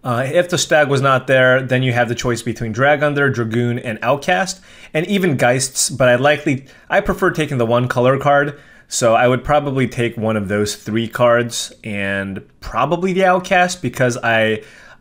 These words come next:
uh, prefer red, but I can see a case being made for either of the other two commons as well. But we're gonna take Liliana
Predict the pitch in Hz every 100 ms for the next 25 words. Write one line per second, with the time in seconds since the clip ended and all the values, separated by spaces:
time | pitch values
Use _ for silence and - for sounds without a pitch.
0 | - 107 95 - 131 123 139 135 135 -
1 | 110 113 127 143 - 110 107 120 - 110
2 | - 110 - 104 98 98 - 92 104 139
3 | 143 110 98 98 - 101 104 95 90 90
4 | 95 92 90 180 - - _ _ - _
5 | _ 143 165 156 156 156 147 139 110 90